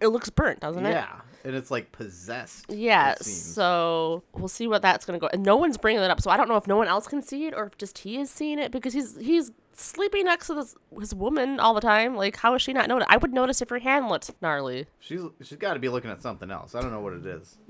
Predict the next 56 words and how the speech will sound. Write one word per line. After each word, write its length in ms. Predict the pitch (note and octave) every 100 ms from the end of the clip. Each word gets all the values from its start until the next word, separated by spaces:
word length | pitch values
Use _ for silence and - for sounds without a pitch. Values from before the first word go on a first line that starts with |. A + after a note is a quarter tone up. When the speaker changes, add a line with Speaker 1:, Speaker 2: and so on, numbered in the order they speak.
| - - -
Speaker 1:
We've 160 | A3
only 200 | A#3+ C4+
seen 200 | C#4 C4
one 240 | A3 G#3 G3+
killing 460 | - D#3+ C3+ C3+ C#3
so 180 | - D3
far 280 | D3+ C3+
from 200 | C#3 D3
Candyman. 560 | D#3 C#3 - - - - -
Speaker 2:
A 80 | A#2+
double 380 | D#3 D#3+ C3+
killing. 340 | A2 A#2 F2+ E2+
Speaker 1:
A 40 |
double 240 | G#3 F#3+ F#3
killing. 260 | F#3 D3+ D3
But 200 | - A3+
I 100 | A3
like 220 | A#3 A3+
how 380 | C4+ D#4 D4 A3+
it's 160 | A3
done 360 | F#3+ G3 D4+ B3+
where 120 | G3
you 180 | G3 A3+
don't 260 | A3 A#3 -
see 260 | - C4+
him 120 | B3+ G3+
until 220 | F#3+ G#3
you 80 | G3+
see, 320 | - G3+ F3
until 220 | F#3 G#3
you 40 | G3
look 100 | G#3
in 40 |
the 40 | G3
mirror. 360 | G#3+ E3 C3+ - _
Speaker 2:
Mm-hmm. 360 | C#3+ B2+ A#2 A#2+
Yeah, 120 | D3 F3+
Speaker 1:
Like 20 | B2+
Speaker 2:
that's 120 | F#3+
Speaker 1:
the, 140 | E3+
Speaker 2:
pretty 100 | C#3+
cool. 140 | - G3+
Speaker 1:
it's 160 | F#3+ G#3
like 140 | G#3+
a 40 | G#3
nice, 720 | G3+ F#3+ G#3+ - - - - _
I 80 | F#3
like 240 | G3+ F3+
it. 120 | - - _ _
Speaker 2:
Yeah, 340 | - A2+ G#2+ G2+
so 220 | - B2
there 180 | C3+ D#3+
was, 300 | D#3+ B2 -
uh, 480 | C3 B2 A2+ G#2+ -
what, 200 | F#2+ A#2 - - -
i-, 120 | A2+